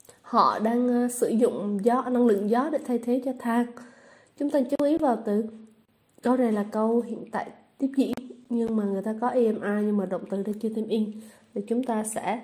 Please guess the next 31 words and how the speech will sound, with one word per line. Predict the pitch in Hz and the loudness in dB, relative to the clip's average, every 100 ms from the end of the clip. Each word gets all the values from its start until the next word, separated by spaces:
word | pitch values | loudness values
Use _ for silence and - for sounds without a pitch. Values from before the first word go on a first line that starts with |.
| - - _ | -12 -20 _
gạch | 220 214 - | -2 -2 0
chân | 233 233 | 2 4
cái | 254 | 4
từ | 262 | 2
you | 220 196 226 233 | 2 2 2 4
này | 233 190 185 - | 2 0 -4 -10
và | 196 | -10
chúng | 202 240 | -6 -4
ta | 247 | -4
thêm | 240 220 | -6 -4
in | 214 220 | -2 0
vào. | 208 202 - - _ _ _ _ | 0 -2 -10 -20 _ _ _ _
Sửa | - - - | -4 0 2
lại | 247 - | 2 0
bằng | 208 | -2
hình | 202 | 0
thức | 220 254 | 0 0
là | 240 196 | 0 0
thêm | 214 | -2
in | 196 220 | 0 2
vào, | 220 202 - - | 2 -2 -6 -8
bỏ | - 185 | -8 -4
e | 214 214 | -4 -4
chúng | 233 | -2
ta | 240 | -4
thêm | 233 | -2
in. | 214 214 - - - _ _ _ _ _ _ _ _ _ - | 0 0 -2 -14 -20 _ _ _ _ _ _ _ _ _ 4
Number | 262 254 - | 6 6 2
five, | 202 202 208 - - - - - - | -4 -4 -6 -12 -20 -20 -20 -20 2
we | 247 277 294 285 262 | 8 8 8 8 8
look | 320 | 6